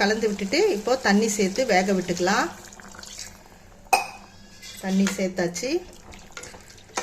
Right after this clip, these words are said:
நானு கிரேவி பதத்துல வைக்கிறதுனால நான் இந்த அளவுக்கு தண்ணி சேர்த்துருக்கேன். உங்களுக்கு தண்ணியா வேணும்னா இன்னும் கூட த-, சேர்த்துக்கங்க.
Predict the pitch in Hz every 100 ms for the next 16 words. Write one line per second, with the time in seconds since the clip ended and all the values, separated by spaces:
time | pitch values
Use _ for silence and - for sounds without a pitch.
0 | - - - - - - 202 196 202 302
1 | 285 196 190 233 247 202 196 208 202 196
2 | 190 190 180 190 269 240 196 185 185 196
3 | 202 196 190 196 180 175 170 233 320 359
4 | - - - - 202 202 202 196 196 208
5 | 226 208 196 202 381 240 202 208 208 185
6 | 180 175 190 185 175 170